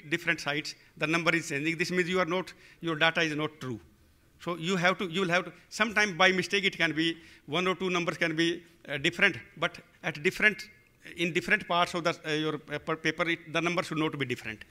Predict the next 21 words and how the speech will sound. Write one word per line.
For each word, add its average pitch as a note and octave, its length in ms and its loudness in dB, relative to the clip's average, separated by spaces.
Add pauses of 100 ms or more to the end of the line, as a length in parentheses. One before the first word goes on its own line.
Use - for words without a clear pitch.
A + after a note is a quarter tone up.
(180)
We E3 120 0
have E3+ 140 0
to F3+ 40 -2
be E3+ 80 -2
very F3+ 240 4
careful. B2+ 340 -4 (1000)
So F#3 260 -2 (160)
be A3+ 160 4
careful G3 300 2
about F#3 180 2
the F3 80 2
number E3+ 260 4
and E3 140 4
variable. D#3 380 0
These F#3+ 160 2
should F3+ 200 -4
be F3 80 2
matching E3 380 2
with F3+ 80 0
the E3+ 80 2
numbers D#3+ 440 -2